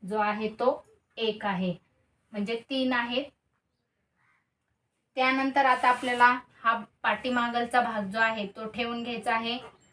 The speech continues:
आणि खालच्या साईडने अगोदर तुम्ही आखून घेणार आहेत, अशा रीतीने आखून घ्यायचं आहे. त्यानंतर तुम्ही पूर्ण साईड, ही जी साईड आहे तीही आखून घ्यायची आहे.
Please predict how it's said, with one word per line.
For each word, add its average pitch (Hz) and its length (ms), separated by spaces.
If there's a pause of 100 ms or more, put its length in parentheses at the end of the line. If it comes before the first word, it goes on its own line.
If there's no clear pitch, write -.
(140)
आणि 226 380 (640)
खालच्या 240 380
साईडने 269 420
अगोदर 254 500
तुम्ही 247 260 (100)
आखून 254 380
घेणार 247 320
आहेत, 240 300 (1000)
अशा 247 340
रीतीने 254 380
आखून 254 420
घ्यायचं 254 300
आहे. 233 280 (1160)
त्यानंतर 262 680 (340)
तुम्ही 254 260 (380)
पूर्ण 302 380
साईड, 254 420 (300)
ही 247 160
जी 262 160
साईड 262 320
आहे 262 280 (100)
तीही 269 340
आखून 254 400
घ्यायची 247 280
आहे. 233 280